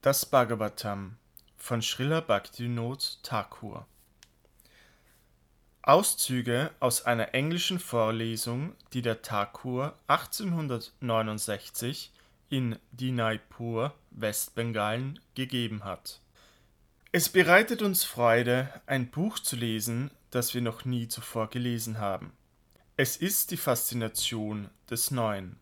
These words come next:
Wir sind begierig, daraus jegliche Informationen anzuhäufen, und durch solche Erwerbung hört dann unser Suchen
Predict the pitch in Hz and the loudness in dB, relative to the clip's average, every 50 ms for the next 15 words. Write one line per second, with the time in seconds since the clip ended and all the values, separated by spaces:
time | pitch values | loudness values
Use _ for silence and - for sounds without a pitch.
0 | _ _ _ _ _ _ - 135 143 139 - - 190 208 233 - - - - 123 | _ _ _ _ _ _ -2 0 2 2 2 2 2 2 0 -2 -4 -6 -8 -6
1 | 123 127 123 123 123 110 120 131 143 - - - - - - 127 104 107 107 107 | -2 0 0 2 2 2 0 -2 -2 -4 -8 -12 -8 -4 -4 -2 0 2 2 2
2 | 107 107 - - - - - - 127 131 156 165 180 180 175 - - - 123 127 | 2 0 -2 -4 -6 -10 -8 -4 -2 -2 0 0 -2 -4 -4 -4 -4 -4 -4 -4
3 | 120 - 113 110 110 107 - - - - 113 110 104 101 104 104 104 107 117 120 | -2 -2 -2 -2 -2 -4 -4 -4 -4 -4 -4 -4 -6 -6 -6 -4 -4 -4 -4 -6
4 | - - - 107 104 101 - - - 110 113 107 104 101 101 - - - 113 139 | -6 -4 -4 -4 -4 -4 -6 -6 -6 -4 -2 0 0 0 -2 -4 -6 -6 -6 -6
5 | 180 - - - - - - - - _ _ - 156 170 208 220 - - - 135 | -6 -8 -14 -20 -20 -20 -20 -20 -20 _ _ -2 0 0 2 0 -2 -2 -2 -2
6 | 123 - - - - 123 139 170 175 - - - - 123 107 107 104 101 98 101 | -2 0 0 2 4 4 4 4 2 -2 -4 -2 -2 -2 0 2 2 0 0 -2
7 | - 110 113 123 135 151 175 - _ _ _ _ _ _ _ - 135 139 160 190 | -4 -6 -6 -4 -4 -6 -8 -12 _ _ _ _ _ _ _ 4 6 6 6 6
8 | 202 - - - - 151 127 104 90 120 127 117 107 104 - - - 120 117 113 | 4 -2 -6 -2 0 0 0 0 0 -2 -2 -2 -2 -2 -2 -2 -2 -4 -6 -6
9 | 104 - - 117 123 147 | -8 -8 -8 -6 -6 -6